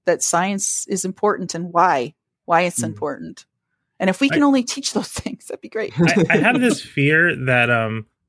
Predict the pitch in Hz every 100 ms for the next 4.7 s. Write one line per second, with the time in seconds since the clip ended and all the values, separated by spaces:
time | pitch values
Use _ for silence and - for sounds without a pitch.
0 | _ 131 131 127 131 135 117 120 113 107
1 | 107 107 123 - 110 117 113 117 110 107
2 | 107 95 107 110 117 - 120 - 131 127
3 | 127 135 131 143 139 _ _ _ 135 135
4 | 139 139 135 - - 156